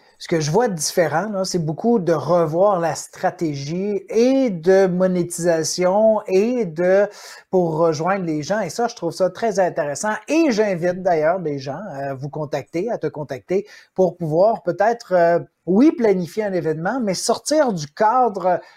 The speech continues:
qu'on connaît déjà, essayer de voir comment on peut le faire différemment et comment peut-être de façon, euh, de façon différente monétiser cet événement-là, puis donner une expérience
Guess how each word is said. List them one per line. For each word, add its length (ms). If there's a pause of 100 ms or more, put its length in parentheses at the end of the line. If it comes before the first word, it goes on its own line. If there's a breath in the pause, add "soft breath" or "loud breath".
qu'on 180
connaît 340
déjà, 480 (160)
essayer 240
de 80
voir 220
comment 360
on 60
peut 140
le 100
faire 320
différemment 720 (320 soft breath)
et 120
comment 380
peut-être 720
de 200
façon, 880
euh, 520 (360)
de 220
façon 460
différente 720
monétiser 640
cet 220
événement-là, 580
puis 160
donner 540
une 200
expérience 840